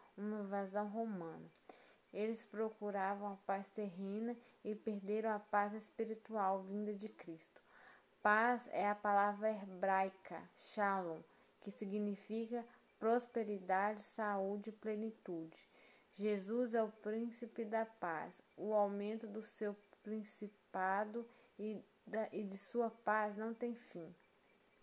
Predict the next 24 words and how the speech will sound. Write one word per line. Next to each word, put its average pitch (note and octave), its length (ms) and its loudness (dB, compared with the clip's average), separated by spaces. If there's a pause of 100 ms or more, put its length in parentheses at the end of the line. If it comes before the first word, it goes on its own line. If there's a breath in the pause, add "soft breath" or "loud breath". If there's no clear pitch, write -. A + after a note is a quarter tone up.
(760 loud breath)
O G#3 80 0
evangelho A3 840 2 (200)
é G#3+ 160 -2
chamado G#3 720 -2
evangelho G3+ 720 -4
da G#3+ 160 -6 (140)
paz. F3+ 480 -8 (560 loud breath)
O G#3 140 -4
cumprimento A3 800 -2
do G#3+ 160 -4
plano G#3 360 -2
de F#3+ 140 -6
Deus G#3 380 -4
começa G#3+ 640 -4
a - 20 -6
acontecer G#3 880 -6
nas G3+ 260 -2
nações G#3 680 -6 (280 loud breath)
por G#3 220 -8
causa G#3 400 0
da G#3 160 -2
pregação G#3 720 -4
do G#3+ 140 -4
evangelho. F#3+ 720 -6